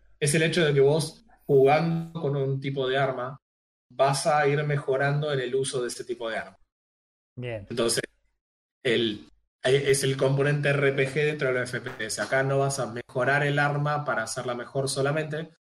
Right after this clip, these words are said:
Speaker 1: sino que, por ejemplo, algo que no puedes mejorar en el arma es la velocidad de tu personaje para cargar ese arma o para desplazarse con ese arma. Y hay armas que, según ellos dicen, son u-, hiper pesadas. Onda, te doy una escopeta que tira ocho tiros al mismo tiempo.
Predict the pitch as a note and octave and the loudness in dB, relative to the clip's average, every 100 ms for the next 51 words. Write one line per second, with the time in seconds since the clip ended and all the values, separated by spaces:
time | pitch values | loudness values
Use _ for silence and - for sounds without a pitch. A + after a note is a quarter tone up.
0 | _ - C#3 C#3+ C3+ B2 A#2+ C#3+ C3 G#2+ | _ 0 0 2 0 -2 -2 -2 -2 -4
1 | - _ _ - C3 C3+ C#3 C3 C3+ C3+ | -6 _ _ -4 2 2 2 0 0 0
2 | C3+ C#3 C#3 D3 D#3 D3+ C3+ C3+ - A#2+ | -2 -2 0 0 -2 0 0 -2 -4 -2
3 | A#2+ A#2+ A#2+ A#2+ A#2+ B2+ C3+ C3 B2 A#2+ | 0 0 -2 -2 -2 0 -2 -2 -6 -6
4 | B2+ C3+ B2+ A2+ A2 G#2+ - _ D3+ D#3 | -6 -4 -4 -4 -4 -6 -8 _ -4 -2
5 | C3+ B2 - - _ - A2+ G#2+ A2 - | -2 -4 -4 -12 _ -6 -2 -2 -2 -6
6 | G#2 - D3 C#3+ A#2+ A#2 - A2+ G#2+ - | -6 0 -2 -2 -6 -8 -6 -4 -6 -14
7 | _ _ _ A#2+ C3 D3+ D#3+ F3+ F3 - | _ _ _ 6 8 8 6 4 2 -2
8 | C3 A#2+ B2 B2+ - B2+ C#3 C#3 D3+ D3 | -2 0 0 0 -2 -2 0 2 0 0
9 | C3 C3 - C#3+ C#3+ - D#3 C#3+ B2 C3 | -4 -6 -10 -6 -6 -2 2 2 0 0
10 | C#3+ B2+ F3 - _ _ _ - C3 C3 | 0 0 -2 -12 _ _ _ -2 4 4
11 | A#2 - - _ _ _ A#2 C3 C#3+ C#3+ | 4 0 -12 _ _ _ 2 4 4 4
12 | B2+ - C#3+ C3 C3+ C#3+ C3+ B2 C3 B2+ | 0 -2 0 0 2 0 0 -4 0 2
13 | B2+ C#3 C#3 B2 C3+ B2+ A#2+ B2 - B2+ | 2 0 -2 -4 -2 -2 -6 -14 -10 -2
14 | C3 B2 | -2 -2